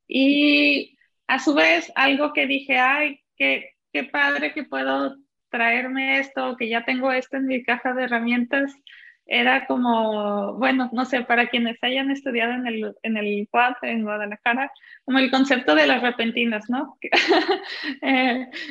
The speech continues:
que en realidad somos como muy inventivos y es como, "Ah, pues si no tienes tal material, agarras otro y esto lo vamos a hacer en dos días", y, eh, somos muy colaborativos, pues, o, o al menos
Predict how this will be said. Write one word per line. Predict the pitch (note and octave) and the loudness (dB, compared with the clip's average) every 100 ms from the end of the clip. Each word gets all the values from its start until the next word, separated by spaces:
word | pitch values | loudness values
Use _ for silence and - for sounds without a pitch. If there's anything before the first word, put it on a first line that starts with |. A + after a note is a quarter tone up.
| - - | -10 0
que | C#4+ C4 | 2 4
en | B3+ | 2
realidad | C#4 C4 C4+ C4+ B3+ - | 2 2 2 2 0 -6
somos | D4 D4 D#4 D#4 | -6 -4 -6 -8
como | D#4+ D4 | -6 -2
muy | C4 B3+ C4 B3+ B3+ - | 0 0 0 0 0 -2
inventivos | C#4+ B3+ A#3+ A#3+ B3+ C4+ C#4 C#4 | -2 0 0 0 -2 -2 -4 -8
y | |
es | B3 | -8
como, | - C4+ C4 | -6 0 2
"Ah, | C4+ D#4 E4+ E4 | 6 6 4 2
pues | D4+ D4 | -2 -2
si | B3+ | -4
no | C4+ C#4 | -6 -2
tienes | D#4+ D#4+ E4 D#4+ | -2 0 -2 0
tal | E4 D4+ | 0 0
material, | D#4 D#4 C4+ C#4 C#4 C#4+ | 0 0 0 2 2 0
agarras | C#4 B3+ B3+ C#4 - | -2 -2 -4 -6 -4
otro | C4+ C4+ - B3 A3+ G#3 | -2 -2 -2 -2 -2 -4
y | B3 A#3+ | -2 0
esto | B3 - | -2 0
lo | D4 | 0
vamos | C4+ B3+ C#4 | 0 -2 -4
a | C#4 | -4
hacer | C4 B3 C4 | -2 0 2
en | C4+ | 0
dos | C4+ | 0
días", | C4+ C4 B3+ A#3+ A3 G#3+ _ | 0 0 0 -2 -4 -8 _
y, | - A#3+ A#3+ A#3 A3+ A3 - - _ _ - | -2 0 2 0 -2 -4 -8 -20 _ _ -2
eh, | A#3+ A3+ A3 A3+ A#3 | 0 0 0 -2 -2
somos | B3 B3 C#4 C#4 | -2 0 0 0
muy | C4 C#4 C#4+ C#4 | 2 2 0 -2
colaborativos, | D4 C#4 A#3+ A3 A3 A#3+ A3 A3 - | -2 -2 -2 -4 -4 -6 -6 -10 -4
pues, | A3+ A3+ | -2 -2
o, | G#3+ G#3 F3+ | -4 -2 -2
o | G#3+ | -2
al | A3 | -2
menos | A3+ A#3+ B3+ B3+ - | 0 0 -2 -6 -18